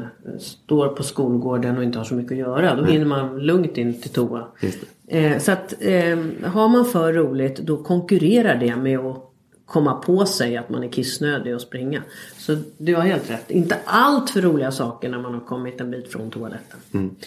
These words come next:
Speaker 1: Men det måste ju fortfarande vara så att man liksom sysselsätter sig. Och som vuxen behöver man fortsätta vara uppmärksam.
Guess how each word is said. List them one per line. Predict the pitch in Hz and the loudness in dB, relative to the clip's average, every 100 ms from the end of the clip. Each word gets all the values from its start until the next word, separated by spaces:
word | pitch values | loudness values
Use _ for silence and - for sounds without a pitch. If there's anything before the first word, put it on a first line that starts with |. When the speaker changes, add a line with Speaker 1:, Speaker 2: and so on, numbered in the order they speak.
| - | -12
Speaker 1:
Men | - 185 | 2 4
det | |
måste | 190 185 | 4 2
ju | 202 | 0
fortfarande | - - 294 254 | 0 0 2 4
vara | 160 | 2
så | 147 | 0
att | 143 | -4
man | 139 135 | -4 -4
liksom | 131 127 | -4 -4
sysselsätter | - 135 180 180 139 | -4 -2 -2 -2 -2
sig. | 151 - | -6 -2
Och | 170 | 0
som | 180 170 | 2 2
vuxen | 190 190 - - 247 113 - - - _ - | 0 0 -6 0 0 0 -6 -16 -20 _ 0
behöver | 175 156 | 2 4
man | 147 | 2
fortsätta | 151 - 139 135 | -2 -2 -2 0
vara | 123 | -2
uppmärksam. | 123 131 131 208 | -2 -4 0 0